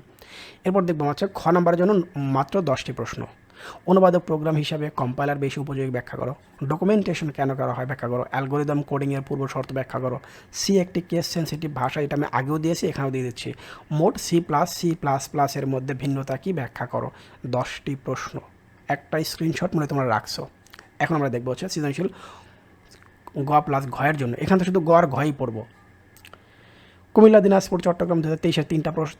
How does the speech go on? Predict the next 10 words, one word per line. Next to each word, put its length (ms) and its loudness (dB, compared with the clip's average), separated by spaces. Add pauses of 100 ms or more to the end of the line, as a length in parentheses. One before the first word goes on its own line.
(140)
তিনটা 260 2
প্রশ্ন। 220 0 (420)
ঢাকা, 220 -2
রাজশাহী, 460 -2
যশোর, 260 -2 (440)
চট্টগ্রাম 380 -2 (100)
চারটা 300 -2
প্রশ্ন, 240 -2 (340)
তাহলে 200 -2
হলো 100 -2